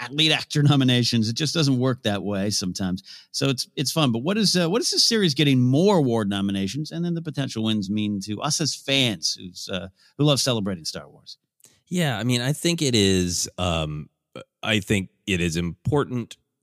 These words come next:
Speaker 2: be-, that there's been these blips where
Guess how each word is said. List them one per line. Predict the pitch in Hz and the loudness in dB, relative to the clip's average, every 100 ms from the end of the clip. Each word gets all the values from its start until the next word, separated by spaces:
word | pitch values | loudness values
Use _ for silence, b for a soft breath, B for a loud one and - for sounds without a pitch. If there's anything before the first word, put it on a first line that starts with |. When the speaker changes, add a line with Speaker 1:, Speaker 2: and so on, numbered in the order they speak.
| - | -12
Speaker 2:
be-, | - 92 | -8 -6
that | 90 87 | -4 -4
there's | 92 82 | -2 2
been | 104 104 | 2 2
these | 95 80 | 0 -4
blips | 82 98 87 - - | -4 -4 -4 -8 -12
where | 98 85 78 78 78 | -6 -2 0 -2 -4